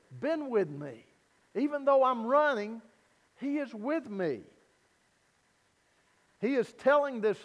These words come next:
lonesome, homesick boy that there is grace and mercy with God. Aren't you glad that there is grace and mercy with God? We don't deserve it. He didn't deserve it. But God didn't give up on him.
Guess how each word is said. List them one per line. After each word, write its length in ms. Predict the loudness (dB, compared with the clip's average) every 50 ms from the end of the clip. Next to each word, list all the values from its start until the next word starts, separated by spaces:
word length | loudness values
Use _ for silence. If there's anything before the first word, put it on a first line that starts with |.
| -20 _ _ _ _ _ _
lonesome, 840 | -16 -12 -8 -2 0 0 0 0 -4 -10 -6 -4 -4 -4 -4 -10 -14 -16 _
homesick 840 | _ -2 0 2 2 2 0 -4 -8 -10 -6 -4 -2 0 0 0 -2 -4 -10 -20 -20 -20 -20 _ _ _ -8
boy 500 | 4 6 8 8 10 8 8 6 4 2
that 260 | 2 -2 -2 -2 0
there 240 | 2 4 6 6 6
is 160 | 4 2 0
grace 600 | -10 -6 -2 4 6 6 6 6 4 2 -6 -8 -8
and 220 | -4 -4 -4 -2 -4
mercy 600 | -2 2 4 4 4 4 0 -4 -4 -4 -4 -2
with 260 | 0 0 -2 0 2
God. 540 | 4 6 6 6 6 4 2 0 -2 -4 -10 -16 -20 _ _
Aren't 300 | 4 4 4 4 2 -2
you 120 | -4 -4 -4
glad 640 | 0 4 4 6 6 6 4 2 0 -2 -4 -8 -18 -20 _ _ _
that 180 | -4 -4 2
there 240 | 4 6 8 8 8
is 120 | 6 4 0
grace 500 | -6 0 2 2 4 2 2 0 -4 -4
and 140 | -4 -4
mercy 360 | -4 -4 -4 -4 -4 -6 -8 -10
with 200 | -10 -10 -8 -4
God? 380 | -4 -2 -2 -4 -6 -10 -16 _ _ _ _ _ _ _ _ _ _ _ _ _ _ _ _ _ _ _ _ _
We 220 | -6 -2 0 2 6
don't 240 | 8 8 8 8 4
deserve 500 | -2 -2 2 4 6 6 6 4 2 -2
it. 120 | -2 -2
He 160 | 0 -2 -2 0
didn't 220 | -2 -2 -2 -2
deserve 460 | -4 0 2 2 2 2 0 -2 -4
it. 80 | -8 -18 -20 _ _ _ _ _ -2
But 260 | -2 -2 -2 -2 0
God 480 | 2 4 6 8 8 8 6 6 4
didn't 300 | 0 0 0 0 -2 -6
give 280 | -2 2 2 2 2 4
up 360 | 4 6 6 4 2 -2 -8 -2
on 340 | 2 2 2 2 0 -4 -8
him. 280 | -10 -10 -12 -12 -12